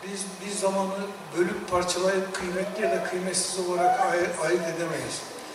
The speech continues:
Biz o zamana ve mekana nasıl sirayet ediyoruz sorusu çok önemlidir. Bizim sirayet edişimiz o zamana bir tarih olarak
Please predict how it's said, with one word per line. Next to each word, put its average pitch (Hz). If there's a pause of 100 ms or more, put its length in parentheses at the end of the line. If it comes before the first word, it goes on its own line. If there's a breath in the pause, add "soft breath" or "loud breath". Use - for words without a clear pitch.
(440)
Biz 277 (260)
o 240
zamana 202
ve 202
mekana 190 (880)
nasıl 220
sirayet 175
ediyoruz 175 (640)
sorusu 180
çok 180
önemlidir. 165 (180)
Bizim 285
sirayet 196
edişimiz 196 (600)
o 214
zamana 196 (600)
bir -
tarih 269
olarak 196